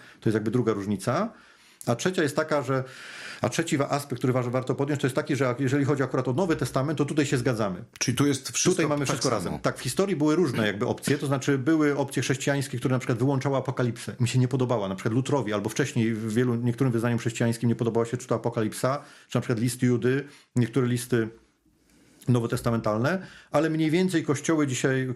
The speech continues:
Speaker 1: chrześcijańskie doszły do wspólnego ujęcia, że mamy dwadzieścia siedem ksiąg Nowego Testamentu i tutaj mamy zgodę i w kościele protestanckim, prawosławnym i katolickim.
Speaker 2: To teraz porozmawiajmy o tych tematach, które wywołaliśmy na początku.
Speaker 1: Mhm.
Speaker 2: Szatan. Co w języku hebrajskim oznacza słowo szatan?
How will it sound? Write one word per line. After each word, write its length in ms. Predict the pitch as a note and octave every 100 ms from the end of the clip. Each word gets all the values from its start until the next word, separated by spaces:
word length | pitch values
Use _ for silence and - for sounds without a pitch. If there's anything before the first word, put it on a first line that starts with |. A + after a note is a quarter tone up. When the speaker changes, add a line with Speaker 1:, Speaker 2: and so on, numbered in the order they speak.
| -
Speaker 1:
chrześcijańskie 520 | C#3+ C3 C#3+ C3 C3
doszły 260 | C3 C3
do 100 | A#2+
wspólnego 600 | A#2+ - B2+ B2+ A2 G#2+ - - _
ujęcia, 340 | A#2+ C#3+ D3+ B2+
że 60 |
mamy 200 | C3 B2+
dwadzieścia 460 | A2 A#2+ D#3 - B2
siedem 220 | C3+ A#2+
ksiąg 240 | A2+ B2+
Nowego 240 | A#2+ A2 G2
Testamentu 600 | G#2+ B2 D3 D3+ D3+ A3+ - -
i 60 | B2+
tutaj 200 | C#3+ C3+
mamy 180 | C3
zgodę 320 | A2+ A#2+ B2+ A2+
i 80 |
w 60 | A#2
kościele 340 | A#2 - A2
protestanckim, 600 | G#2+ C3 C3 B2 A#2+ A#2+ A#2
prawosławnym 640 | A2+ G#2 - G2+ G2+ F#2+
i 60 |
katolickim. 560 | F#2 F#2 F2 D#2+ - - - - - - - -
Speaker 2:
To 120 | -
teraz 240 | G2+ G2+
porozmawiajmy 760 | - G#2+ G#2 G#2 G2 G2+ G#2 G2
o 80 | F2+
tych 220 | G2 F2
tematach, 420 | G2 F#2+ F#2 G2
które 180 | - F2+
wywołaliśmy 600 | E2+ F2 F#2 F2+ E2+ F2+
na 120 | E2+
początku. 540 | E2 F2 E2 D2+ - -
Speaker 1:
Mhm. 200 | - G2
Speaker 2:
Szatan. 580 | F#2+ F#2+ C2 C#2 B1 A#1+ _ - - - -
Co 160 | -
w 60 | C3
języku 380 | G2 F2 F2 F2+
hebrajskim 640 | G#2 F2 F2 E2+ - E2
oznacza 440 | E2 E2+ E2 E2+
słowo 300 | D#2 - D2+
szatan? 380 | D#2 - D3 G#2